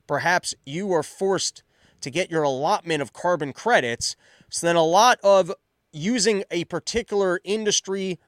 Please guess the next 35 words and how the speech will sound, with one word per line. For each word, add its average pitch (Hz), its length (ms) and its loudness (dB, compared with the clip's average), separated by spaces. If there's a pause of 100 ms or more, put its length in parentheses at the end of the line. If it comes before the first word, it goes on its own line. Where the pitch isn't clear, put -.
or 165 120 0
device 160 720 2 (240)
might 190 240 4
have 185 220 2
something 190 460 -2
to - 120 -12
do 165 420 -2 (360)
with 160 340 -2 (160)
whether 185 340 2
or 185 60 -2
not 175 300 4
it's 160 180 -10
considered 165 600 -6
energy 214 440 -2
consumption, 143 760 -6 (100)
whether 180 300 2
it 165 80 -2
counts 190 320 -2
towards 175 220 -8
your 151 120 -4
carbon 170 360 -2
credits, 156 600 2 (340)
as 160 180 0
opposed 240 560 2
to 165 440 0 (200)
whether 196 340 4
or 190 60 0
not 175 280 2
the 160 80 -12
product 165 420 -2
is 147 120 -6
actually 156 360 -2
good 143 220 -2
or 139 100 -2
valuable. 143 640 0